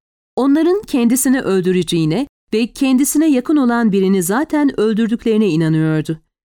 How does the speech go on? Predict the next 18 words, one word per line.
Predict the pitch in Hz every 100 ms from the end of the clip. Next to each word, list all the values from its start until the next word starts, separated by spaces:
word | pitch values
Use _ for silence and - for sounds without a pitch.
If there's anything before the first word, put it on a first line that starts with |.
| _ _ _ -
Ancak | 311 339 330 330
bu | 302 339
ölüm | 185 180 240
şimdilik | - 311 294 269 262 208
resmi | 208 - 320
olarak | 311 254 254 277 -
doğal | 247 240
sebeplerden | 247 196 175 180 175 170 165 165 165
diye | 170 151
açıklandı. | 156 - 175 170 160 156 160 _ _ _ _
Kızın | - 254 330
sanrıları | 359 - 269 254 254 254 269 311
ve | 302
korkularıyla | - 254 254 247 254 262 208
oynayacak | - 180 190 196 190 262 -
bir | 240
yol | 214 214 208 151
bulup | 151 233